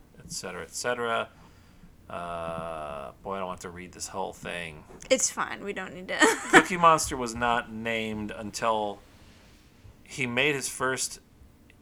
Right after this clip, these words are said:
Speaker 1: his Sesame Street debut in the first episode, interfering with Kermit the Frog's famous W lecture, eating a model W bit by bit, turns it into an N and a V. Uh, I remember that.
Speaker 2: Ah, yes,
Speaker 1: That's
Speaker 2: yes,
Speaker 1: a classic.
Speaker 2: yes.
Speaker 1: It was during the first season that he got his name,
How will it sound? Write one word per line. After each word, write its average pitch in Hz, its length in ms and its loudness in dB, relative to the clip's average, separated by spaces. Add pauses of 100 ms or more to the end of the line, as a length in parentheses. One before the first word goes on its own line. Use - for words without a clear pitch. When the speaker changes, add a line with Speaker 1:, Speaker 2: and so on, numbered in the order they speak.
(360)
Speaker 1:
his 110 100 -2
Sesame 127 420 0
Street 113 300 -6
debut 104 440 -2
in 92 120 -8
the 92 120 -10
first 104 320 -6
episode, 95 440 -8
interfering 101 600 -4
with 90 180 -10
Kermit 107 360 -8
the 95 60 -12
Frog's 92 380 -2
famous 98 340 -8
W 113 480 -2
lecture, 82 480 -6 (420)
eating 117 260 -2
a 104 60 -4
model 101 360 0
W 98 420 -6
bit 95 280 -8
by 85 180 -2
bit, 98 340 -4
turns 104 340 -6
it 101 100 -12
into 101 220 -10
an 92 100 -10
N 120 440 -4
and 98 220 -6
a 92 40 -6
V. 87 460 -8
Uh, 90 300 -4
I 92 80 -2
remember 92 300 -4
that. 80 280 -2
Speaker 2:
Ah, - 60 -10
yes, - 200 -10
Speaker 1:
That's - 180 -8
Speaker 2:
yes, - 80 -10
Speaker 1:
a - 40 -8
classic. 90 380 0
Speaker 2:
yes. - 200 -14 (300)
Speaker 1:
It 120 60 -2
was 113 160 2
during 135 260 2
the 120 80 0
first 117 360 2
season 95 340 -4
that 85 120 -6
he 95 60 -8
got 82 200 -4
his 85 160 -10
name, 82 320 -8